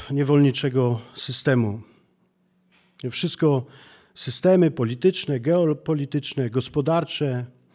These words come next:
to z miesiąca na miesiąc coraz bardziej zacieśniają. Wiecie, moja żona ostatnio, znaczy chodzimy do lekarza, nie? I tam kiedyś było tak, że się wypisywało recepty i ten, żona ostatnio poszła do lekarza i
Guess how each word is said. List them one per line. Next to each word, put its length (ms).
to 320
z 220
miesiąca 460
na 100
miesiąc 420
coraz 240
bardziej 400
zacieśniają. 840
Wiecie, 180
moja 220
żona 300
ostatnio, 640
znaczy 320
chodzimy 300
do 100
lekarza, 420
nie? 280
I 120
tam 380
kiedyś 360
było 220
tak, 280
że 140
się 140
wypisywało 720
recepty 640
i 80
ten, 320
żona 240
ostatnio 400
poszła 400
do 100
lekarza 760
i 420